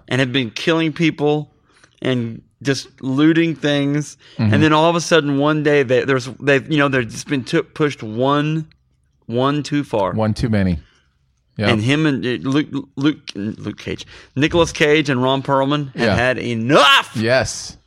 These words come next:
Speaker 1: They're like, "J-Lo, enough." That's maybe not good.
Speaker 2: That's all it, uh, that's all it took.
Speaker 1: That's all it took for them to go. And anyway.
Speaker 2: And then you had me on, and we did the worst movie of all time,
Speaker 1: Which,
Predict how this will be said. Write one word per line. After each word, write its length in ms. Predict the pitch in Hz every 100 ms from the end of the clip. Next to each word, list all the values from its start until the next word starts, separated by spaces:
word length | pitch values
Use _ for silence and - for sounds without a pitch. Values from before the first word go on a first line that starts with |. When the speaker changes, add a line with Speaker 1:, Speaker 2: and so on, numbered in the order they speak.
| _
Speaker 1:
They're 80 | 139
like, 180 | 151 135
"J-Lo, 680 | 131 151 151 165 139 123 - -
enough." 800 | 165 262 330 330 - 170 - - _ _ _ _ - - -
That's 280 | 101 104 -
maybe 200 | 101 92
not 160 | 67 -
good. 260 | - -
Speaker 2:
That's 300 | 127 117 110
all 240 | 117 113 117
it, 200 | 117 120
uh, 260 | 117 107 104 101 -
that's 120 | -
all 100 | 110
it 60 | 110
took. 360 | 120 123 113 - -
Speaker 1:
That's 140 | 117
all 100 | 135
it 60 | 147
took 180 | 208 202
for 80 | 143
them 140 | 131
to 80 | 123
go. 220 | 131 139
And 240 | 135 110 - _
anyway. 460 | - 123 143 120 104 - _ _
Speaker 2:
And 80 | 127
then 140 | 123 165
you 80 | 185
had 160 | 151
me 140 | 131 123
on, 380 | 110 104 107 -
and 200 | 107 110
we 80 | 110
did 180 | 107 101
the 60 |
worst 360 | 101 113 117 -
movie 300 | 107 98 98
of 100 | 90
all 140 | 85
time, 380 | 80 87 80 101 - _ _ - _
Speaker 1:
Which, 280 | - 139 -